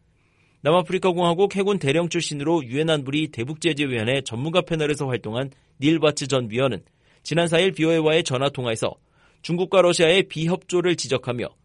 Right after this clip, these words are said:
미국과 한국, 일본 등 같은 생각을 가진 나라들의 독자 제재를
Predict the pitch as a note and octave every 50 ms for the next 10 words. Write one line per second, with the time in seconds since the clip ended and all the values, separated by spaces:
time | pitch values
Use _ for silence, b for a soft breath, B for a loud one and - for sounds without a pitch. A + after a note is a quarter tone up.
0 | _ _ _ _ _ - B2+ D3 D#3 E3+ E3+ - - F3+ F#3 F3+ F3+ E3+ D3+ B2
1 | A2 F2+ - _ - - B2+ C3+ C3+ C#3+ B2+ B2 C#3+ D#3 A#2+ A2+ - - A#2 -
2 | - F#3 F#3 E3 F#3 F3 E3+ D#3+ D#3+ D3+ D#3+ D#3 C#3 C3 B2 D3 D3+ A#2+ G#2 A2
3 | B2 B2 A#2+ B2 C3 C#3 C3+ B2 - - - A#2 - _ - F3 D#3+ D#3 - A#2
4 | A2+ A2+ C#3 C3+ A#2+ - -